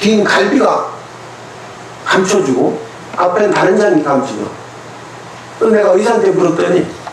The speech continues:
중요하기 때문에 그렇대요. 다치면 안 되기 때문에. 근데 이게 뭐냐면은 신장은 오수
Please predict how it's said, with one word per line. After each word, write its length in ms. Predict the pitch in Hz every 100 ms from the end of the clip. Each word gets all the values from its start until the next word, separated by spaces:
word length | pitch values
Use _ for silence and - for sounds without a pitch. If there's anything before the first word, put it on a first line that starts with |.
| - - - - -
중요하기 560 | - 190 220 262 254 -
때문에 300 | 143 127 -
그렇대요. 260 | - - - - - - - -
다치면 380 | - - 156 113
안 120 | 92
되기 120 | -
때문에. 140 | - - - - - - - - - - - - - - - - - - -
근데 220 | - 220 220
이게 200 | 214 214
뭐냐면은 680 | 185 170 151 151 - 131 - - - - - - - - - - -
신장은 840 | - - 262 220 190 151 202 - - - - - - - - - - -
오수 420 | 135 156 220 220